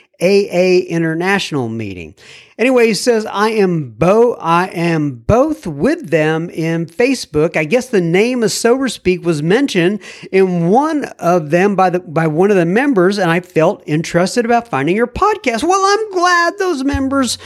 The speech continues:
mentioned us, Mister Larry.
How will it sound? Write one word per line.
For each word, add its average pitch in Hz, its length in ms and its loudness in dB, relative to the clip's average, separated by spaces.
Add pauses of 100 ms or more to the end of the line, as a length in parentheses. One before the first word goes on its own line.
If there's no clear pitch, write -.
(240)
mentioned 214 640 2
us, 208 360 -2
Mister 214 460 -2
Larry. 208 1120 -2